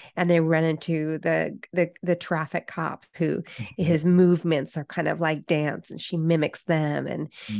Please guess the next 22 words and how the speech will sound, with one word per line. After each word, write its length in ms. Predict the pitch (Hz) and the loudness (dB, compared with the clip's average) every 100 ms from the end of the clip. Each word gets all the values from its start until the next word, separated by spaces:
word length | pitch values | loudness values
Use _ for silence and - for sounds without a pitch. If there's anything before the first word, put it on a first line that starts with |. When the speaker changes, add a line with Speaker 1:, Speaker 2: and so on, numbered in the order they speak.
| 208 | 0
Speaker 1:
it's 160 | 196 | 4
just 180 | 240 220 | 4 4
Speaker 2:
Mm-hmm. 180 | - - | 0 4
Speaker 1:
b-, 20 | |
everywhere 520 | 196 202 233 208 185 | 4 6 6 6 4
she 200 | 170 - | 2 -4
goes, 880 | 160 175 180 214 180 139 - 160 - | 0 2 4 4 2 0 -6 -12 -6
there's 360 | - 170 165 160 - | 0 2 2 -2 -8
the 60 | |
movement 680 | 147 156 190 240 190 160 - | -4 0 2 2 0 -6 -8
and 120 | - 156 | -8 -6
there's 180 | 160 | -6
body. 540 | 151 170 175 202 156 151 | -4 -4 0 -2 0 -2
And, 180 | 151 156 - - - - | -2 -6 -12 -20 -10 0
and 100 | 170 | 2
it 180 | - | 2
feels 280 | - 208 202 | 2 2 2
to 120 | - | 0
me 180 | 180 190 | 0 2
like 200 | 180 165 | 2 0
there's 220 | 160 160 | -4 -4
a, 100 | 170 | -4